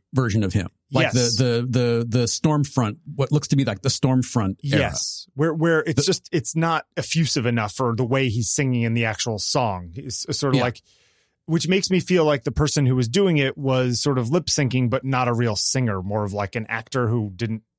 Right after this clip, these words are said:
Speaker 2: you know what I mean?
Speaker 1: Yeah.
Speaker 2: I'm just, I'm
Speaker 1: I,
Speaker 2: just
Speaker 1: I'm
Speaker 2: throwing out
Speaker 1: curious
Speaker 2: ideas.
Speaker 1: to see. Yeah, I'm curious to see that because it, especially there's a, there's a s-, uh, a phrase in, with him in that period, in the, like, the black leather jacket one.
Speaker 2: Yep.
Speaker 1: And he says something with an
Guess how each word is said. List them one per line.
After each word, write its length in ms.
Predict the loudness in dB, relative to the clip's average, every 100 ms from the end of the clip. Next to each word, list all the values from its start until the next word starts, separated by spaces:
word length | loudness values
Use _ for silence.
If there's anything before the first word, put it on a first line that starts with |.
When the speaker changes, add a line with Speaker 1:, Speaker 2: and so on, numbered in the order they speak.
| -4
Speaker 2:
you 80 | 0
know 40 |
what 80 | 2
I 40 |
mean? 220 | 0 0 -6 0
Speaker 1:
Yeah. 240 | 0 2
Speaker 2:
I'm 80 | 0
just, 180 | 0 -2 0
I'm 100 | 0
Speaker 1:
I, 40 |
Speaker 2:
just 180 | 0 2
Speaker 1:
I'm 60 |
Speaker 2:
throwing 200 | 2 4 2
out 80 | 2
Speaker 1:
curious 220 | 2 2
Speaker 2:
ideas. 40 |
Speaker 1:
to 80 | 0
see. 500 | 0 0 2 4 4
Yeah, 160 | 2 2
I'm 100 | 0
curious 300 | 0 0 2
to 80 | 0
see 220 | 0 0
that 180 | 0 2
because 260 | 0 0 -6
it, 140 | -12 _ -10 -2
especially 460 | 0 0 2 2
there's 220 | 2 2
a, 100 | 0
there's 240 | 2 0 2
a 40 |
s-, 220 | 0 -4 -8
uh, 220 | -8 -8 -12
a 300 | -14 -8 -4
phrase 480 | -4 0 0 2 0
in, 540 | 0 2 4 2 0 0
with 180 | -2 2
him 200 | 2 4
in 140 | 4
that 200 | 2 -2 _ -2
period, 380 | 0 2 2
in 80 | 2
the, 120 | 0 0
like, 140 | -2
the 80 | 0
black 260 | 0 0 0
leather 220 | 0 0
jacket 400 | 0 -2 -2 -4
one. 240 | -2 -4 -6 -14 -20 _ _ -6
Speaker 2:
Yep. 140 | -4 0
Speaker 1:
And 260 | 0 0 _ _ 2
he 140 | 2
says 340 | 2 0 0
something 320 | 0 2 2 2
with 140 |
an 100 | 2